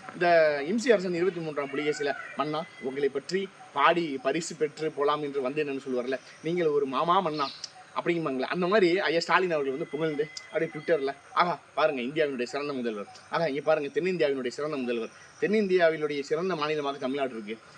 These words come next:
இந்தியாவினுடைய சிறந்த மாநிலமாக தமிழ்நாடு இருக்கு, உலகத்திலேயே, அண்ணா, உலகத்திலேயே ஒரு தலை சிறந்த அந்த டுபாக்கூர், டுபாக்கூர்னு சொல்லுவாங்களா, அஹ், என்னமோ சொல்லுவாங்களே, டுபாக்கூர் தான்,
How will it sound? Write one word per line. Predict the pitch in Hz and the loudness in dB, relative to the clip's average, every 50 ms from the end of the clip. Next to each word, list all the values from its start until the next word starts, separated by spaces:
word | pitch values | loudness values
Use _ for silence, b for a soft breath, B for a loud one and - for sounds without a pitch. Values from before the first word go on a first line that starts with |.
| - - | -10 -6
இந்தியாவினுடைய | 165 196 202 226 214 190 180 160 160 | 2 6 8 8 8 6 4 0 -2
சிறந்த | 151 - 160 165 170 170 | -2 -2 -2 -2 -2 -2
மாநிலமாக | 156 147 147 143 139 135 135 139 | -2 -2 -2 -2 -2 -2 -4 -4
தமிழ்நாடு | 123 135 131 135 135 123 117 | -6 -6 -4 -2 -2 -4 -4
இருக்கு, | 113 117 127 120 - B B B B B - | -6 -8 -10 -12 -12 B B B B B 2
உலகத்திலேயே, | 135 175 226 254 220 180 220 220 233 233 220 - - - - - - - - - - - - - - - - | 4 6 6 4 4 2 0 2 2 2 2 0 -4 -14 -20 -20 -20 -20 -20 -20 -20 -20 -20 -20 -20 -12 -6
அண்ணா, | 143 165 175 151 127 - - - | 0 2 2 2 0 -4 -6 -4
உலகத்திலேயே | 139 170 208 226 240 202 190 - 220 240 254 | 0 0 2 2 2 0 0 0 2 4 6
ஒரு | 240 214 175 | 6 4 4
தலை | 165 160 160 - | 2 2 0 0
சிறந்த | - 185 170 170 180 180 180 - - - - - - - - - - - | 0 0 0 0 0 -2 -4 -6 -8 -14 -20 -20 -20 -20 -20 -20 -10 -8
அந்த | 139 139 135 131 123 135 | -4 -2 0 0 0 2
டுபாக்கூர், | 165 190 208 202 202 156 147 - - 120 | 6 8 8 8 6 2 -6 -8 -4 -4
டுபாக்கூர்னு | 151 165 208 208 190 190 180 170 151 | 2 4 4 4 4 2 -2 -4 -6
சொல்லுவாங்களா, | 147 143 135 139 160 175 147 113 107 - - - - | -6 -6 -4 -2 -2 -2 -2 -4 -6 -10 -16 -14 -10
அஹ், | 120 117 117 117 120 | -8 -6 -6 -4 -4
என்னமோ | 123 147 170 165 - | -4 -4 -4 -4 -2
சொல்லுவாங்களே, | 151 151 151 139 135 147 139 147 | -2 -2 -2 -2 -2 -4 -4 -2
டுபாக்கூர் | 156 185 185 185 - 131 | 0 0 0 0 -2 -4
தான், | 127 127 117 | -4 -6 -6